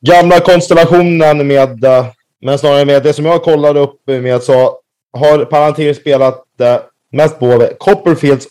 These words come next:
och Herbie James, så vet jag har kollat upp. Men i höst, eh, så ska ni spela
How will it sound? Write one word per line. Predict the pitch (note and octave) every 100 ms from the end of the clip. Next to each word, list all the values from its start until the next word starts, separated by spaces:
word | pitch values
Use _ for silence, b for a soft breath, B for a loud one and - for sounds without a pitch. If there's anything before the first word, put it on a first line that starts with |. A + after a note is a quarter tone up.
| -
och | D#3 D#3 -
Herbie | B2 B2 A2+ A2 C#3+
James, | A2+ F2+ D#2+ G2
så | - G2+ G2
vet | G#2 -
jag | G#2+ G#2+ G#2 F#2+
har | F#2+
kollat | F#2 G2 F#2 G2+
upp. | D#2+ _ _ _ _ _
Men | B2+ D#3 G#3+ F#3+ C3+ B2+ B2+ -
i | - D3
höst, | E3 A#3 - - -
eh, | B2 A#2 - _ _
så | - C#3+
ska | - D3+ C#3+ - -
ni | - B2+ E3+ F3
spela | - - E3 C3+ C#3 E3 C#3 G2